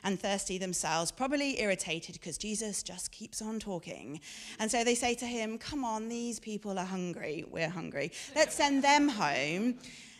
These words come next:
And then Jesus looks at him, uh, looks at the disciples and says, "You feed them." And you can just imagine the eye roll of the disciples. And Philip answered him, "It would take more than half a year's wages to buy enough bread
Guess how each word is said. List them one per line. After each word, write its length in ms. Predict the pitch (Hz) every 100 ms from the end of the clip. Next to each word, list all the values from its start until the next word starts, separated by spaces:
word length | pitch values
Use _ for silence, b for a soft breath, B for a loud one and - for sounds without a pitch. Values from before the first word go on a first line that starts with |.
| -
And 120 | -
then 80 | 233
Jesus 320 | 247 269 285
looks 240 | 247 220 -
at 120 | 170
him, 340 | 180 170 156 -
uh, 40 |
looks 180 | 202 -
at 60 | 180
the 60 |
disciples 420 | 202 180 170 170
and 100 | 180
says, 320 | 175 185 185 -
"You 120 | 262
feed 240 | 285 151 -
them." 320 | 110 170 165 - _ _ _ - -
And 80 | 208
you 60 |
can 100 | 226
just 320 | 226 254 - - B B
imagine 540 | 220 220 220 208 170
the 200 | 170 175 -
eye 220 | 180 175
roll 360 | 175 151 151 151
of 120 | 156
the 80 | 180
disciples. 640 | 160 180 175 170 139 151
And 200 | 175 185
Philip 300 | - 220 202 -
answered 380 | 262 247 226
him, 280 | 208 190 180 B B B
"It 60 | 269
would 100 | 277
take 220 | 294 -
more 300 | 254 311 320
than 100 | 285
half 400 | 247 294 294 302
a 40 | 302
year's 340 | 269 247 240
wages 600 | 233 247 254 202 165 151
to 100 | 190
buy 300 | 208 202 196
enough 520 | 180 196 247 285 -
bread 340 | 214 170 165